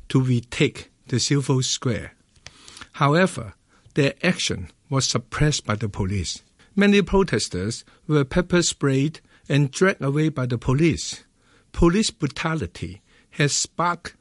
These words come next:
public anger, as images of police dragging students to the ground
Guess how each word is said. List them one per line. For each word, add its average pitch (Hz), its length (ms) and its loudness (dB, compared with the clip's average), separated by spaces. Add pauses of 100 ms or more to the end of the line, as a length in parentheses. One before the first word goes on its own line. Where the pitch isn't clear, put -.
public 165 460 -2
anger, 131 480 -2 (440)
as 143 220 -2
images 127 680 0 (140)
of 147 220 -4
police 156 420 4
dragging 175 540 2
students 156 580 0
to 127 140 -2
the 113 120 -4
ground 127 440 -4